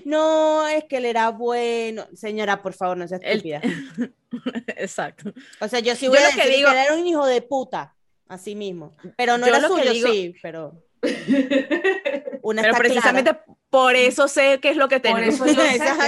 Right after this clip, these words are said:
Speaker 3: era un hijo de puta.
Speaker 2: Exacto. Ahora, yo, yo lo que digo es, si uno como padre, lo que busca es enseñarle a los hijos que sus actos tienen consecuencias, todos,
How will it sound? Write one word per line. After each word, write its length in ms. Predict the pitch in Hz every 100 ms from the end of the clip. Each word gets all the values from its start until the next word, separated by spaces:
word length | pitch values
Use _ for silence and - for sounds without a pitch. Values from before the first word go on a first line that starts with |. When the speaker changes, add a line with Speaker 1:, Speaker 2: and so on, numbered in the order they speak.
| 208
Speaker 3:
era 160 | -
un 80 | 208
hijo 140 | 208
de 100 | 202
puta. 320 | 185 190 180 247
Speaker 2:
Exacto. 440 | - 247 277 277 269 -
Ahora, 460 | - 240 262 233 208 - - - _ _
yo, 300 | 226 240 269 - 233
yo 160 | 247
lo 100 | 277
que 120 | 359
digo 240 | 233 214 220
es, 300 | 160 - -
si 240 | - 269 302
uno 320 | 349 403 427
como 260 | 427 262 233
padre, 460 | 165 82 - - _ _ _ -
lo 140 | 233
que 80 | 233
busca 300 | 233 269 359
es 60 | 381
enseñarle 500 | 349 247 226 220 269
a 20 |
los 220 | 285 262
hijos 340 | 214 208 240 254 _ _ _ _ _ _ _ _ _
que 140 | - 226
sus 200 | 240 226
actos 320 | 202 - 254
tienen 220 | 262 254
consecuencias, 800 | 262 254 202 - 180 - - _ _ _ _ _ _ _ _ -
todos, 720 | 262 190 160 - - _